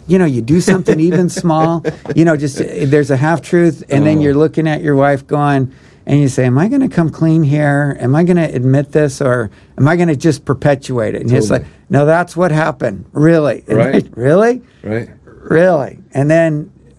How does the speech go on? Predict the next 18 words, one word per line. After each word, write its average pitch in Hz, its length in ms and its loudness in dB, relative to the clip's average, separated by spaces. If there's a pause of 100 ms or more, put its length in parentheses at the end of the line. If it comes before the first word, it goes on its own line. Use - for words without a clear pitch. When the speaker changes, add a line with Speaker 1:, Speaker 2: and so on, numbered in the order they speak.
Speaker 1:
ultimately 160 680 0
it 135 100 0
always 151 440 -2
leads - 280 -6
to 123 120 -2
the 113 180 -6
destruction. 107 680 -6 (220)
Speaker 2:
And 262 140 2
I, - 40 -2
and 196 180 -4
I 202 80 2
feel 330 260 0
like 147 280 0 (220)
there's 170 300 0
another, 151 500 0 (100)
you 120 120 -2
know, 113 120 -2
d-, 104 140 -12